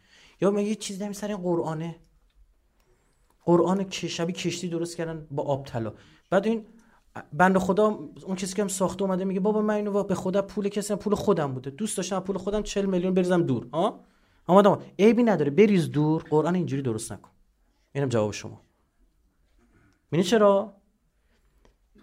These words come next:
میگه: «آقا این فقط چهل گرم طلا داشته.» نمی‌دونم. بگو: «چهل گرم.» بگو: «یک گرم.» اصلاً قرآن طلا یعنی چی؟ این مشکله. من از اسلام اینو می‌فهمم. یعنی چی قرآنی که شما ببینید اون قرآن به چه درد می‌خوره که می‌شه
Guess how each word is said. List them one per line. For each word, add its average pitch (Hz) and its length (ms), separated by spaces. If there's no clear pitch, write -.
میگه: 180 160
«آقا 285 180
این 311 80
فقط 302 240
چهل 320 260
گرم 269 280
طلا 226 320
داشته.» 180 380
نمی‌دونم. 131 260
بگو: 185 100
«چهل 254 280
گرم.» 208 180
بگو: 233 160
«یک 254 240
گرم.» 110 340
اصلاً 269 160
قرآن 311 400
طلا 311 500
یعنی 277 280
چی؟ 127 460
این 349 200
مشکله. 185 640
من 131 100
از 156 80
اسلام 170 240
اینو 226 120
می‌فهمم. 180 220
یعنی 226 160
چی - 120
قرآنی 190 380
که 185 80
شما 190 180
ببینید 196 240
اون 247 120
قرآن 254 200
به 285 60
چه 285 140
درد 269 220
می‌خوره 185 340
که 202 100
می‌شه 208 160